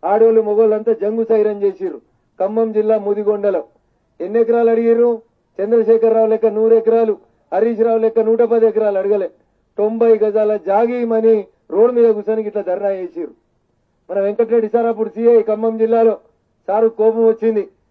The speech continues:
మాకు ఎదురుగానే వచ్చి ధర్నా చేస్తారా అని తుపాకీ తీసి పిట్టల లెక్క కాల్చేస్తే తొమ్మిది మందిని చంపేసిన సారు ఇప్పుడు హుజురాబాద్ డీఎస్పీ. ఎందుకు తెచ్చిర్రు ఆయనను?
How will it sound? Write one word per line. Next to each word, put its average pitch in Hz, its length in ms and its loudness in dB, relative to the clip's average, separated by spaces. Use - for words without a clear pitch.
మాకు 220 260 0
ఎదురుగానే 240 420 0
వచ్చి 226 240 -2
ధర్నా 220 320 0
చేస్తారా 226 460 2
అని 220 100 -2
తుపాకీ 220 400 -4
తీసి 233 420 -4
పిట్టల 220 220 -2
లెక్క 226 320 4
కాల్చేస్తే 214 560 0
తొమ్మిది 214 460 -2
మందిని 208 440 0
చంపేసిన 196 420 -6
సారు 196 460 0
ఇప్పుడు 196 180 -2
హుజురాబాద్ 196 460 2
డీఎస్పీ. 170 540 -8
ఎందుకు 226 280 -2
తెచ్చిర్రు 240 360 0
ఆయనను? 247 480 2